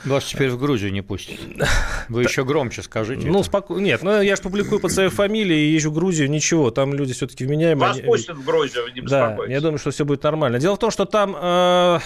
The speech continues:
Speaker 2: российское присутствие обозначается только теми деньгами, которые мы платим им.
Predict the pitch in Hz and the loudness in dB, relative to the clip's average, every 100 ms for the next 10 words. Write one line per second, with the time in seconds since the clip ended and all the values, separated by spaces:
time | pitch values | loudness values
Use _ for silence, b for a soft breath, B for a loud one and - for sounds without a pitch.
0 | B 165 160 175 208 - 190 196 - 254 | B 2 2 2 -2 -4 -2 -2 0 -2
1 | - 160 151 180 - 214 - 175 175 160 | 0 0 0 0 0 -2 -2 -6 -4 -4
2 | - 175 165 160 143 170 190 196 151 143 | 0 2 2 2 2 2 2 0 -4 -4
3 | 160 151 143 160 151 160 143 131 110 110 | 0 0 0 0 0 -2 -4 -4 -2 -4